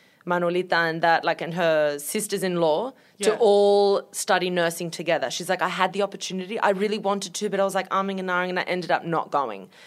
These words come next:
Speaker 1: She was then in her seventies,
Speaker 2: Yeah.
Speaker 1: still thinking, "I wish I did that when I was twenty."
Speaker 2: Yeah.
Speaker 1: So that just tells you, like, it's all what you didn't do.
Speaker 2: It definitely is. And, and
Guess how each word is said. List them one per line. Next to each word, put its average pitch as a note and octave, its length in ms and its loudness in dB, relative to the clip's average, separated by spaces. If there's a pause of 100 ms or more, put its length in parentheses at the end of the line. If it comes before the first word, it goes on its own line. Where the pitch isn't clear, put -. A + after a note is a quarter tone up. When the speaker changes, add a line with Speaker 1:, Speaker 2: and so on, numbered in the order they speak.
(540)
Speaker 1:
She D4+ 320 0
was C#4+ 180 -2 (120)
then C#4+ 140 0
in C4 200 -4 (100)
her C4 80 0
seventies, B3+ 1080 0 (280)
Speaker 2:
Yeah. - 140 -4
Speaker 1:
still D4 240 2
thinking, A#3+ 400 -2
"I G#3 80 2
wish A3+ 240 -2
I A3 60 2
did G3+ 160 -4
that G#3 120 4
when G#3 100 -2
I - 20 0
was F#3+ 160 -4
twenty." G3 920 0 (180)
Speaker 2:
Yeah. D#3+ 160 -8
Speaker 1:
So - 80 -6
that A#3 160 2
just A#3+ 200 -6
tells A3 240 2
you, G#3 80 0
like, F#3+ 140 -2
it's G3+ 180 -8
all B3 380 0
what A3 160 -2
you A3+ 120 -6
didn't G3+ 480 -4 (280)
do. G3+ 340 0 (200)
Speaker 2:
It B3 120 -12
definitely C4 420 -6
is. F3 180 -6
And, - 300 -6
and A#3 340 -8